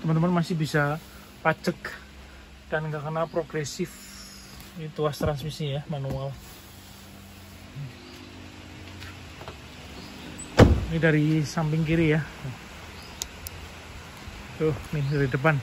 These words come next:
X I dua ribu sebelas plat B. Ya, mobil murah meriah, irit.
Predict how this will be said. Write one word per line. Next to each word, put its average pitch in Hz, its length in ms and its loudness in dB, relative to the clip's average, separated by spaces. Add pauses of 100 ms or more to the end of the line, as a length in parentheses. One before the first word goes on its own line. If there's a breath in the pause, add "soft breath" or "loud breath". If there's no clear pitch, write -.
(2750)
X - 240 0
I 247 160 4
dua 175 200 8
ribu 160 200 6
sebelas 151 360 4 (1080)
plat 165 200 6 (200)
B. 170 200 12 (1200)
Ya, 185 200 6
mobil 170 320 10 (680)
murah 170 240 10
meriah, 180 400 10
irit. 185 320 10